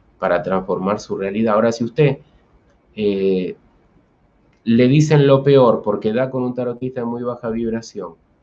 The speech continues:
y usted dice, "Bueno, entonces listo, ¿para qué voy a hacer algo si todo me va a ir mal?". Y usted se derrumba,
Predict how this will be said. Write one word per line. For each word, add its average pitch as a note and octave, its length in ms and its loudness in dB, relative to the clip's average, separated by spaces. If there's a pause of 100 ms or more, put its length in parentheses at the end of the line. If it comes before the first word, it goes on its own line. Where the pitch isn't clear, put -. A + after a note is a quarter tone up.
(260)
y A#2 80 -6
usted C#3 160 0
dice, C#3 260 4
"Bueno, C3 380 2
entonces C#3+ 420 0
listo, D#3 420 -2
¿para D#3 220 -2
qué C#3+ 100 -2
voy C#3+ 140 2
a C#3 40 2
hacer C#3 200 -2
algo D#3 240 2
si C#3+ 140 -2
todo A#2 160 -4
me A2+ 160 0
va A2 140 0
a - 20 -2
ir G#2 100 -8
mal?". F#2+ 300 -10 (440)
Y G#2+ 40 -14
usted C#3 180 0
se C#3+ 160 0
derrumba, C#3 680 2